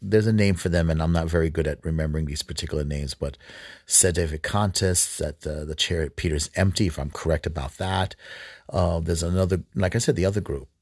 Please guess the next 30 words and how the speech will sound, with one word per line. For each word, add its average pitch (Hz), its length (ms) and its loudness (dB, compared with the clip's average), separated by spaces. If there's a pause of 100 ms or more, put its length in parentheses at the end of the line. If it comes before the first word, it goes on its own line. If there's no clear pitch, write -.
but 92 140 -2
you 107 60 0
just, - 360 -4
you 107 160 -2
just 113 300 -2
don't 104 200 -4
wanna 90 200 0
do 110 180 4
that. - 340 -6 (840)
And 101 500 2 (2000)
I 107 100 6
think 127 200 2
it's 110 120 0
easy. 110 380 2
I 92 60 2
think 107 200 0
one 110 120 4
of 117 80 2
the 107 80 4
most 101 280 2
important 90 360 -2
things 92 200 -2
about 90 300 -2
this - 220 -4
is 87 180 -6
that 82 180 0
it 85 220 -6
can 92 720 0 (1500)
push - 340 4
you 87 460 0